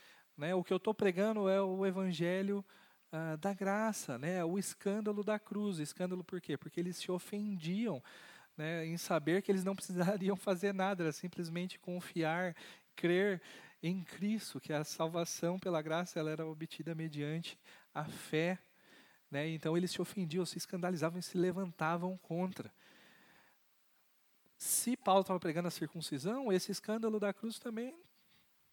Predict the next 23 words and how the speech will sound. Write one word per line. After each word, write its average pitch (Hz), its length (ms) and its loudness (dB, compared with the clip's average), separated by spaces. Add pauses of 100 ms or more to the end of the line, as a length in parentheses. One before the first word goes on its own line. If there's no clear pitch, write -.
(720)
não 220 180 -8
precisava, 220 640 0
ele 170 140 2
deixou 190 520 0 (440)
de 170 160 -2
existir, 208 680 0
era 165 200 4
algo 190 480 0 (420)
extremamente, 202 1080 -2 (840)
ah, 165 500 0
incoerente, 202 1120 0
porque 175 320 -2
Paulo 196 460 4
então 202 280 -2
estaria 208 380 0
pregando 208 380 0
exatamente 214 560 0
aquilo 214 260 -2
que - 140 -6
eles 214 260 2
estavam 208 560 -2
pregando 202 400 -2
também. 196 560 0